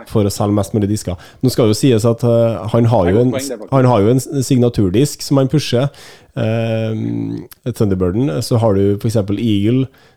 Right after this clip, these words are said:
Speaker 1: Sine bager er jo ofte sånn der, eh, at det er den sjuende rønne, andre opplaget som er best,
Speaker 2: Ja.
Speaker 1: som er umulig å få
Speaker 2: Ja.
Speaker 1: tak i. Men så har han jo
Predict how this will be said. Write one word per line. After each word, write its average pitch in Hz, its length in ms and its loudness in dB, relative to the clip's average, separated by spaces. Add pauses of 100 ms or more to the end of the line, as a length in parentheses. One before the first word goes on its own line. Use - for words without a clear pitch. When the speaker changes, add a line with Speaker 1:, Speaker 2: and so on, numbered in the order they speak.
Speaker 1:
Sine 123 260 2 (560)
bager 120 300 0
er 113 100 2
jo 101 80 4
ofte 104 240 -4
sånn 110 160 0
der, 95 80 0
eh, 98 400 -2
at 104 160 -8
det 104 100 2 (120)
er 92 100 -2
den 95 220 0 (260)
sjuende 98 640 0
rønne, 92 400 -2 (720)
andre 101 400 -2
opplaget 92 840 -4
som 107 180 -2
er 98 80 -2
best, - 480 -6
Speaker 2:
Ja. 123 220 -4 (100)
Speaker 1:
som 120 180 0
er 113 140 4
umulig 110 320 0
å - 20 -10
få 120 140 0
Speaker 2:
Ja. 101 80 0
Speaker 1:
tak 95 180 -4
i. 143 140 2 (220)
Men 131 100 2
så 139 160 0
har 98 240 2
han 95 80 2
jo 139 160 4